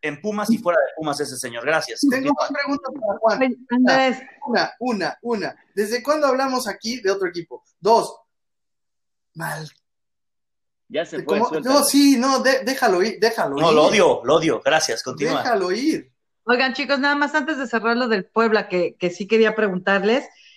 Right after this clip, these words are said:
Speaker 3: Iturbe salió reventadísimo porque no sé si se dieron cuenta, pero en el primer tiempo lo cambió de banda. Empezó del lado izquierdo, después lo cambió veinte minutos del lado derecho y después regresó al lado izquierdo y ahí fue cuando cayó el gol, porque de ese lado se generó la jugada.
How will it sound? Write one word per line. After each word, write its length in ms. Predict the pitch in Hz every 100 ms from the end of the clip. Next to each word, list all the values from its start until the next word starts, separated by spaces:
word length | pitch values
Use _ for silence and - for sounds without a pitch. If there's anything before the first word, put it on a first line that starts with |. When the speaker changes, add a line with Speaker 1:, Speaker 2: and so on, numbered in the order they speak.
| _ -
Speaker 3:
Iturbe 640 | 233 226 285 277 302 247
salió 300 | 190 208 226
reventadísimo 680 | 233 254 233 202 202 220 240
porque 240 | 190 180
no 100 | 202
sé 100 | 214
si 180 | 220 226
se 160 | 220 202
dieron 260 | 196 226
cuenta, 480 | 226 208 196 208 208
pero 200 | 202 190
en 80 | 190
el 100 | 185
primer 280 | 185 208 220
tiempo 260 | 240 233 269
lo 120 | 226
cambió 320 | 185 185 202
de 100 | 202
banda. 300 | 202 196 202
Empezó 340 | 170 160 185 220
del 120 | 233
lado 120 | 240
izquierdo, 560 | 233 - 247 240 254 381 - _ _ _
después 380 | 208 208 208 254
lo 120 | 247
cambió 240 | 247 226 233
veinte 240 | 262 247
minutos 260 | 254 240 262
del 120 | 220
lado 180 | 214 233
derecho 360 | 214 214 - 254
y 20 |
después 300 | 208 - 240
regresó 360 | 240 208 202 254
al 60 |
lado 120 | 277
izquierdo 340 | 262 - 247 254
y 60 |
ahí 180 | 226 240
fue 140 | 240 262
cuando 220 | 254 214
cayó 240 | 202 202
el 120 | 220 214
gol, 180 | 262 240
porque 260 | 208 208
de 80 | 208
ese 160 | 214 240
lado 260 | 220 247 262
se 120 | -
generó 400 | 196 190 202 208 - _ _ -
la 280 | 190 185 180
jugada. 640 | - 185 208 202 233